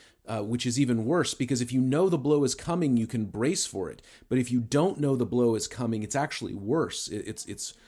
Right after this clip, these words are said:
harder to take the blow. Um, he was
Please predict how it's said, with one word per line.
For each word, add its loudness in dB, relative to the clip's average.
harder 0
to 0
take -6
the -2
blow. -4
Um, -6
he 0
was -4